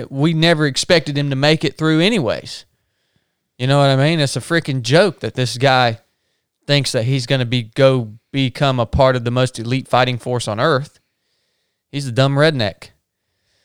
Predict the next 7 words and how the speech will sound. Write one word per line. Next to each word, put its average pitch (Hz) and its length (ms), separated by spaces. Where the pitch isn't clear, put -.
So, 196 360
I 190 220
can 226 220
also 170 360
tell 160 280
you, 139 320
in 131 320